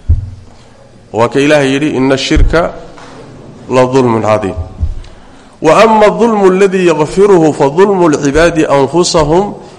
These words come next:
فيما بينهم وبين ربهم. Dulmiga Ilaahay dhaafo waxa waaye,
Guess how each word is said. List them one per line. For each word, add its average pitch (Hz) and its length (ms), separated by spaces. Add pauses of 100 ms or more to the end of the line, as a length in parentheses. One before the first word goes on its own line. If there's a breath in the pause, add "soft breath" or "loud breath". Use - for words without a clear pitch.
فيما 180 520
بينهم 160 680
وبين 139 380
ربهم. 113 540 (520)
Dulmiga 165 340
Ilaahay 143 400
dhaafo 147 360
waxa 190 160
waaye, 98 280